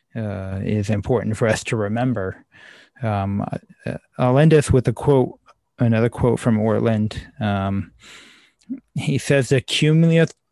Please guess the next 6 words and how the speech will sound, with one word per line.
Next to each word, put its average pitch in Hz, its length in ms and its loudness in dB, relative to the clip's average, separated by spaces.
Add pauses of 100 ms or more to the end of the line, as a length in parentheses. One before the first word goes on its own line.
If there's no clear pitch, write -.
(200)
cumulative 147 1000 4
testimony 101 1000 0 (100)
of 113 180 0
the 120 100 2
four 131 360 0
Gospels 110 960 -2